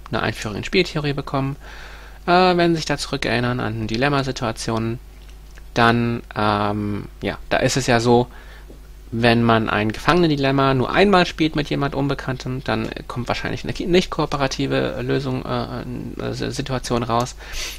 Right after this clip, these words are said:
Aber wenn man eben eine langfristig wiederholte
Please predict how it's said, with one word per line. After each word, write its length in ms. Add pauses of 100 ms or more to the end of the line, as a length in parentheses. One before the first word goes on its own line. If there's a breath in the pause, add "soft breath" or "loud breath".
Aber 220
wenn 120
man 200 (320 loud breath)
eben 340 (300 loud breath)
eine 100
langfristig 560
wiederholte 760